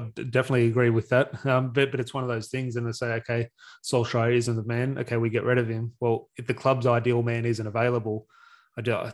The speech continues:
do we bring in another interim manager until the summer? And then you think, "Well, do we trust our club with an interim manager where, okay, they can win ten games on the bounce? Let's give them a contract."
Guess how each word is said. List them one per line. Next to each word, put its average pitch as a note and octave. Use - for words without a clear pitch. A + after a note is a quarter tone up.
do A#2
we A#2+
bring B2
in A#2+
another A#2
interim B2
manager B2+
until B2
the A2
summer? C3
And B2
then A#2+
you A2+
think, A#2
"Well, A2
do B2
we A2+
trust -
our A2
club A2+
with A2+
an A2+
interim A#2
manager A#2
where, A2+
okay, A2
they A2+
can A#2
win B2
ten A#2
games A2+
on A2
the G#2
bounce? A#2+
Let's A#2+
give B2+
them A#2
a G#2+
contract." A#2